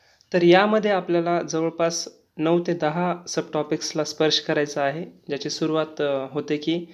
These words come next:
त्या काळामध्ये कोणकोणत्या प्रकारचं अन्न होतं, त्यांनी कुठून गो-, गोळा केलं होतं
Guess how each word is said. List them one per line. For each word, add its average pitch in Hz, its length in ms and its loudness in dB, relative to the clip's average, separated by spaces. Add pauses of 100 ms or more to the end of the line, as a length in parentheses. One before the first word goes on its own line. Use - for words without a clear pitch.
(340)
त्या 160 120 4
काळामध्ये 165 520 0
कोणकोणत्या 156 480 -4
प्रकारचं 147 420 -4
अन्न 156 200 0
होतं, 160 300 -4
त्यांनी 143 280 -6
कुठून 143 340 -4
गो-, 139 260 -2
गोळा 143 200 4
केलं 156 240 0
होतं 160 300 -2